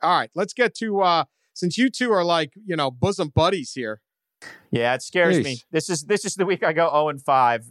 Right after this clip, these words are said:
Speaker 2: and <laughs> realize I need to be the lone wolf
Speaker 1: Uh,
Speaker 2: more.
Speaker 1: pick
Speaker 2: The
Speaker 1: a lock of the
Speaker 2: Arkansas
Speaker 1: week
Speaker 2: A and M
Speaker 1: and
Speaker 2: was the tough one this week. That was one, mm, it might haunt
Speaker 1: Please
Speaker 2: me.
Speaker 1: don't pick the same team. Thank you. Okay. Locks of the week. What do we got? We'll start with you, Pat.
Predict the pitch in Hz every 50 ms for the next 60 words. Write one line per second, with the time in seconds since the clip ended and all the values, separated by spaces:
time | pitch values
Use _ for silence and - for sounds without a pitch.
0 | - - 120 117 123 123 - - 143 - - - 220 185 - 185 156 143 151 156
1 | 151 143 139 135 139 131 139 135 131 127 127 127 120 117 113 117 117 110 107 104
2 | 104 101 - 139 143 - 101 - - - - - 226 262 156 - 214 190 202 214
3 | 233 226 208 240 220 196 190 190 - - 180 185 185 190 156 127 131 127 - -
4 | 160 143 - - 127 117 113 110 107 - - 120 110 101 90 _ - - 143 156
5 | 156 147 147 123 123 131 131 123 117 120 - 127 123 110 104 95 - _ _ -
6 | 147 127 - - 123 120 220 262 277 320 - - - 269 262 254 196 - - -
7 | 220 220 _ _ - 196 170 - - 220 214 208 202 196 180 - - - 196 196
8 | 196 196 196 208 185 160 _ _ _ _ _ _ _ - - 180 190 185 - 202
9 | 196 196 190 170 _ _ _ _ _ _ _ _ _ - 165 160 - 190 180 175
10 | 170 - _ _ _ - 170 180 202 214 - - - 208 190 185 175 180 185 160
11 | 123 - 156 160 165 165 170 165 151 165 151 135 123 - - 156 143 - - 180
12 | 175 185 175 151 - 165 165 135 - - 151 139 135 131